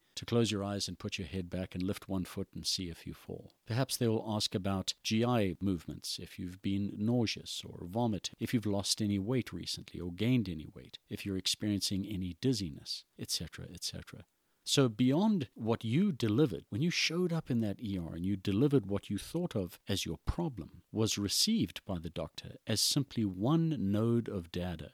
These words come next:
in a far larger, potentially far more complex solution and diagnosis. This is critical, my friend. It's critical. What they're gonna do is, of course, gather all the data that they possibly can,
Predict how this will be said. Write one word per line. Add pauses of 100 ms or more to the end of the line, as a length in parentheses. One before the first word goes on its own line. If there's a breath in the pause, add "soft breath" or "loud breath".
in
a
far
larger, (100)
potentially
far
more
complex
solution
and (240)
diagnosis. (400)
This
is
critical,
my
friend. (200)
It's
critical. (360)
What
they're
gonna
do (140)
is,
of
course, (120)
gather (100)
all
the
data
that
they
possibly
can,